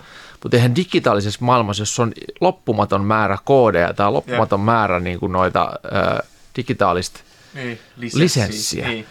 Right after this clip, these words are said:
Speaker 1: niin ei, eihän nyt ole mitään perusteluja ennakko ostaa yhtään mitään.
Speaker 2: Ei minkäänlaista
Speaker 1: Et se yksi,
Speaker 2: perustelua.
Speaker 1: yksi vitun skini, minkä sä saat, niin se
Speaker 2: Jep.
Speaker 1: ei, se ei oo kyllä välttämättä sen arvoinen. Et ennemmin kannattaa,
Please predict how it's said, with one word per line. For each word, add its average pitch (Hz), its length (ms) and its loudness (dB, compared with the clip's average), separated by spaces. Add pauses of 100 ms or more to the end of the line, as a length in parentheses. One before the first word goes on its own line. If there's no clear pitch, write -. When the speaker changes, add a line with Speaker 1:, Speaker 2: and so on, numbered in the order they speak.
(220)
Speaker 1:
niin 127 200 0
ei, 135 240 4
eihän 127 220 2
nyt 175 160 0
ole 151 60 0
mitään 170 280 0
perusteluja 120 800 4 (500)
ennakko 117 500 2
ostaa 107 340 0
yhtään 95 420 -2
mitään. 101 400 -2
Speaker 2:
Ei 147 240 -6
minkäänlaista 160 720 -2
Speaker 1:
Et 127 120 2
se 131 80 6
yksi, 87 160 4
Speaker 2:
perustelua. 165 280 2
Speaker 1:
yksi - 180 -2
vitun 143 240 2
skini, 156 440 0
minkä 98 280 0
sä 101 120 -4
saat, 110 360 0
niin 92 100 -2
se 117 120 0
Speaker 2:
Jep. 123 80 4
Speaker 1:
ei, - 260 2
se 127 140 2
ei 120 120 6
oo 123 220 4
kyllä 117 260 0
välttämättä 104 500 -2
sen 107 120 -2
arvoinen. 104 320 0
Et 95 100 -2
ennemmin 156 340 2
kannattaa, 120 600 2